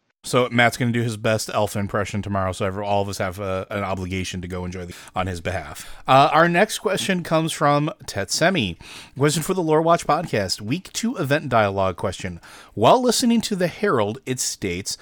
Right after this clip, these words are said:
"Death comes for the soul of this world." Is this a metaphorical statement,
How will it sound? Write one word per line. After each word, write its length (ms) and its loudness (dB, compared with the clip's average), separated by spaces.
"Death 380 4
comes 420 4
for 160 -4
the 80 0
soul 420 2
of 120 -6
this 200 -4
world." 480 0
Is 220 2
this 200 -2
a 120 2
metaphorical 760 2
statement, 640 -4